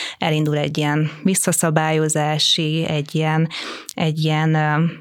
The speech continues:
lenyugtató folyamat. Viszont, hogyha gyakori és tartós a stressz, akkor a szervezet, ö, készültségi reakciója az állandósulni is tud. Elhúzódhat ez az egyensúlyi állapotba való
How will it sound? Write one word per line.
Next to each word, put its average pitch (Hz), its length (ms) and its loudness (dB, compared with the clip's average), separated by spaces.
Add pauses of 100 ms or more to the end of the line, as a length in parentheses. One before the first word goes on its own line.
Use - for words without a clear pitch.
(120)
lenyugtató 156 760 0
folyamat. 190 760 0 (540)
Viszont, 180 260 2
hogyha 190 200 2
gyakori 214 440 2
és 165 240 2
tartós 170 500 0
a 151 60 0
stressz, 190 460 0
akkor 190 260 0
a 180 60 2
szervezet, 160 840 0
ö, 165 120 2
készültségi 160 760 -2
reakciója 160 640 0
az 156 140 0
állandósulni 151 880 0
is 151 180 0
tud. 202 260 0 (480)
Elhúzódhat 160 1000 0
ez 165 180 -2
az 156 360 2
egyensúlyi 156 600 2
állapotba 156 640 0
való 160 420 0